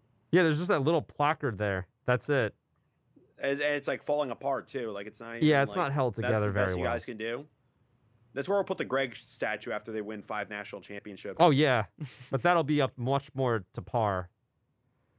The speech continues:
Speaker 2: Yes. Imagine, uh, all right, this is, like, completely off topic.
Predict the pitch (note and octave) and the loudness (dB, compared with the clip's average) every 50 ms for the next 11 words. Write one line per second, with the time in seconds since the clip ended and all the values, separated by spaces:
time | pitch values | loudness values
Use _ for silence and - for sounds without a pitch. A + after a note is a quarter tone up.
0 | _ _ _ - A2 A#2 A2 F2+ - - - - - _ _ _ _ _ _ _ | _ _ _ -8 -4 -4 -4 -4 -4 -8 -14 -18 -20 _ _ _ _ _ _ _
1 | _ _ _ _ _ _ _ _ _ _ - - C#3 D3 D#3 G#3 G#3 G#3+ E3 - | _ _ _ _ _ _ _ _ _ _ -10 -8 -6 -4 -4 -4 -6 -8 -12 -14
2 | _ _ _ - G2+ - - - - C3 A#2+ G#2 G2 - - D3+ C#3+ D#3 B2+ A2+ | _ _ _ -14 -14 -14 -12 -10 -4 -2 0 0 -2 -4 -8 -12 -12 -10 -8 -6
3 | A2 G#2 - G2+ - C3 A#2 G#2+ G#2 F#2+ F#2+ - - G#2 G2+ - F#2+ F2+ | -6 -6 -6 -8 -4 -4 -2 0 0 -2 -2 -4 -4 -6 -6 -6 -8 -10